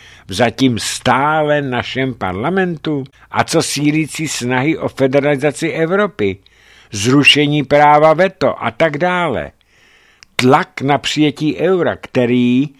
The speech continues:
přes výhradu racionálně uvažujících ekonomů podporuje i prezident. Což pak nevidíme, a politici především,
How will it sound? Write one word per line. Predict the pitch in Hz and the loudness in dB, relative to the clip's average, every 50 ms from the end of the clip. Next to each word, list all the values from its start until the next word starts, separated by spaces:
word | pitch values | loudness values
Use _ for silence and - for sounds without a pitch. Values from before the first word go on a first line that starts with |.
| _ _ _ | _ _ _
přes | - - 139 127 101 98 | -4 0 0 0 0 -2
výhradu | 92 107 143 156 147 151 156 151 147 147 143 | -4 -4 -4 -2 -2 0 0 0 0 0 0
racionálně | 113 107 117 135 - - - 160 156 151 151 151 151 156 156 151 - | 0 0 0 -2 -2 -4 -4 -4 -2 -2 -2 -2 -2 -2 -2 -2 -2
uvažujících | - 139 147 143 135 131 147 147 135 131 - 135 - - | 0 0 0 0 0 0 -2 -2 -4 -4 -6 -8 -8 -8
ekonomů | 80 113 - - 123 120 123 120 120 123 123 120 123 127 139 139 - _ _ - - - - _ _ | -10 -10 -4 -2 -2 0 0 0 0 0 0 0 0 0 0 -2 -6 _ _ -20 -20 -20 -20 _ _
podporuje | - 147 135 117 - - _ - 143 139 139 143 147 151 151 | 2 2 2 2 2 -2 _ 4 4 6 6 6 6 6 4
i | 160 160 | 4 0
prezident. | 135 - 180 185 196 196 220 233 196 170 131 101 95 92 82 92 - _ _ _ _ _ _ _ _ _ _ _ _ _ _ _ _ _ | 0 0 -2 -2 -2 -2 -4 -4 -4 -4 -4 -4 -6 -8 -10 -12 -16 _ _ _ _ _ _ _ _ _ _ _ _ _ _ _ _ _
Což | - 117 - | -8 -6 -6
pak | - - 107 - - | -4 -4 -6 -4 -4
nevidíme, | 95 101 104 110 123 127 160 185 175 143 127 123 117 110 101 95 87 80 76 76 - _ _ _ _ _ _ - | -4 -2 0 0 2 2 0 0 -2 -4 -6 -6 -4 -4 -4 -6 -6 -8 -10 -14 -18 _ _ _ _ _ _ -8
a | - 101 | -6 -6
politici | - - 127 131 127 113 131 117 - 117 110 | -2 0 2 2 2 0 -2 -4 -2 -4 -4
především, | - - 131 135 147 139 120 - - - 90 85 80 76 | -2 -4 -4 -4 -4 -4 -6 -6 -10 -10 -8 -8 -8 -8